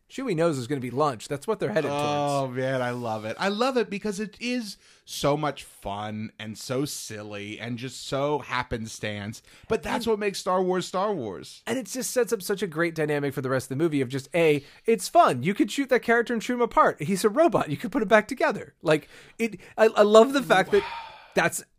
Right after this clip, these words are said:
Speaker 1: a unique character trait of a droid is you can kill him and he can come back.
Speaker 2: What an ingenious, oh, an ingenious decision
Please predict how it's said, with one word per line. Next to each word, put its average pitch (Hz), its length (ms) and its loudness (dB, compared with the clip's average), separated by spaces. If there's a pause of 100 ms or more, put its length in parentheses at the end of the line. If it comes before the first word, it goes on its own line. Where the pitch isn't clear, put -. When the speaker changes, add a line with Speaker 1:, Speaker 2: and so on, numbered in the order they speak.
(360)
Speaker 1:
a 180 80 6
unique 202 560 2
character 196 360 2
trait 156 200 2
of 160 80 -2
a 196 60 -6
droid 202 480 8
is 185 320 4
you 165 80 -2
can 220 160 -6
kill 147 220 -2
him 175 120 2
and 185 80 -2
he 202 60 -2
can 262 180 -6
come 269 120 0
back. 233 340 4
Speaker 2:
What 180 260 0
an 208 140 -2
ingenious, 147 880 -6 (1200)
oh, 170 380 0 (260)
an 170 140 -4
ingenious 185 1040 -4
decision 117 760 -4